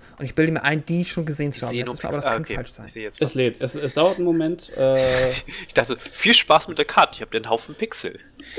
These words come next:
Speaker 3: <laughs> Nein, wir spielen, äh, wie immer, äh,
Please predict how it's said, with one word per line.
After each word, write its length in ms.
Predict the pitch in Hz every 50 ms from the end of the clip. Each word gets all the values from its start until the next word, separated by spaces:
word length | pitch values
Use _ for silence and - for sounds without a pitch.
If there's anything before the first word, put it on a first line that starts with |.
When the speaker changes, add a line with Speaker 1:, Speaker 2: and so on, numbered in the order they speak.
| -
Speaker 3:
<laughs> 520 | - 165 - - - - - - - - -
Nein, 140 | 117 113 - - - - - - -
wir 120 | - 160
spielen, 360 | 170 - - 196 180 175 180 170
äh, 200 | - - 143 139
wie 80 | 143 143
immer, 400 | 147 156 147 139 139 135 135 - - 135 131 131 131 131 131 127 -
äh, 40 | -